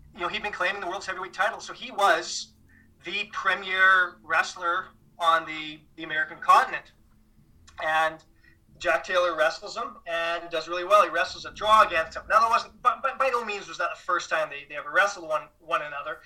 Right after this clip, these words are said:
but that was the first time they wrestled one another in, in Western Canada, in, in, in Winnipeg.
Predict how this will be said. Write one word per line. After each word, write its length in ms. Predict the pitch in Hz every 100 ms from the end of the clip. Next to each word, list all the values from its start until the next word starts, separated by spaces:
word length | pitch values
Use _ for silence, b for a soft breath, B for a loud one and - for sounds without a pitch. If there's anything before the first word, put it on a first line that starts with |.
| B B
but 100 | 160
that 80 | 165
was 120 | 156
the 60 | -
first 240 | 180 170
time 120 | 165
they 80 | 156
wrestled 340 | 156 156 165
one 140 | 151 151
another 340 | 151 147 143
in, 1080 | 139 135 _ _ _ _ _ _ _ _ 170
in 60 | 165
Western 320 | 160 - 135
Canada, 540 | - 196 220 - - - -
in, 120 | 156
in, 240 | 151 -
in 60 | 160
Winnipeg. 400 | 208 214 190